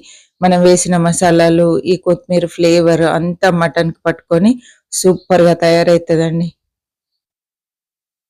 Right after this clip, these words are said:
ఇలా కొంచెం మటన్ ఉడికిన తర్వాత స్టవ్ ఆఫ్ చేసేసుకోవడమే. స్టవ్ ఆఫ్ చేశానండి. చూసారు కదా సింపుల్ టేస్టీ రెసిపీ. ఈ పండుగకు తప్పకుండా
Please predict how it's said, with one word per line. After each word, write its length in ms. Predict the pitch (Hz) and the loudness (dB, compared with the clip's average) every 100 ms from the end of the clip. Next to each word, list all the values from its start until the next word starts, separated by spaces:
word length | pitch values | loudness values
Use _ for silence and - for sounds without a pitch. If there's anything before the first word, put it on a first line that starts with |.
| _ _ _ _ _ _ _ _ _ _ _ _ _ _ _ _ _ _ _ - | _ _ _ _ _ _ _ _ _ _ _ _ _ _ _ _ _ _ _ -2
ఇలా 220 | 190 185 180 | 2 2 0
కొంచెం 540 | - 190 214 196 208 185 | 0 2 4 4 0 2
మటన్ 360 | 180 170 185 180 | 0 0 2 2
ఉడికిన 340 | 170 165 175 | 0 -2 -2
తర్వాత 440 | 175 170 170 175 262 294 - | 0 0 0 -2 -2 -4 -6
స్టవ్ 300 | - 170 165 | -6 -2 0
ఆఫ్ 180 | 160 143 | -2 -2
చేసేసుకోవడమే. 1000 | 170 165 - 165 - - 165 165 185 277 294 _ _ _ | -2 -2 -2 -4 -4 -2 0 0 0 0 -2 _ _ _
స్టవ్ 240 | - 175 160 | -4 -2 0
ఆఫ్ 200 | 170 156 | 0 -2
చేశానండి. 640 | 180 170 180 165 170 185 196 | -2 -2 -2 -2 -2 -2 -2
చూసారు 460 | 175 170 196 180 | -2 -2 0 2
కదా 240 | 180 175 185 | 2 2 0
సింపుల్ 560 | - 185 180 185 196 185 | -2 -2 -2 -2 -2 -2
టేస్టీ 640 | 180 175 180 180 - 202 208 220 _ _ _ - | -2 0 0 -2 -2 2 2 0 _ _ _ -2
రెసిపీ. 580 | 175 180 208 196 208 226 196 | 0 2 2 2 2 0 0
ఈ 140 | 180 190 | 0 0
పండుగకు 600 | 190 190 185 202 202 196 | 0 0 2 2 2 0
తప్పకుండా 880 | 190 185 - _ 220 214 202 196 | -2 -4 -6 _ -2 -2 0 0